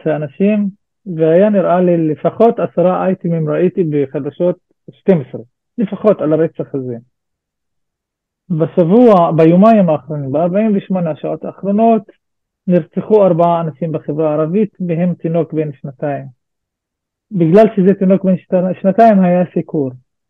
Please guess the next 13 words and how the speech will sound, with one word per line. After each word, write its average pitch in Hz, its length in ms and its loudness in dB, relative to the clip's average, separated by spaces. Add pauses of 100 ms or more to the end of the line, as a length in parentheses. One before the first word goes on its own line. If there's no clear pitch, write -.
(520)
אבל 185 340 4
הספירה 208 840 2 (140)
של 160 200 -4
הקורבנות 165 600 0
שלנו 160 460 -2
כבר 170 280 0
בתקשורת 156 580 -4
הערבית, 147 580 -4 (400)
העברית, 151 720 -4
הם 175 160 -6
פחות 175 340 -2
סופרים 151 480 -6
אותנו. 127 380 -16